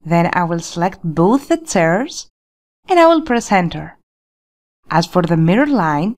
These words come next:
this time I will select the midpoint of the table's right side and then the midpoint of the table's left side. Of course, in the message that appears, I will select no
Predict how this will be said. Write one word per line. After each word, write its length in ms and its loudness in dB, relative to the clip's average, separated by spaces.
this 380 0
time 540 0
I 100 0
will 160 -2
select 400 -4
the 60 2
midpoint 680 2
of 80 -4
the 80 -6
table's 440 -6
right 360 0
side 460 -4
and 220 2
then 180 2
the 80 2
midpoint 680 2
of 80 -4
the 80 -6
table's 420 -2
left 300 0
side. 480 -10
Of 200 -6
course, 440 4
in 160 -2
the 100 0
message 460 0
that 120 -2
appears, 560 0
I 80 0
will 120 -2
select 440 -4
no 400 0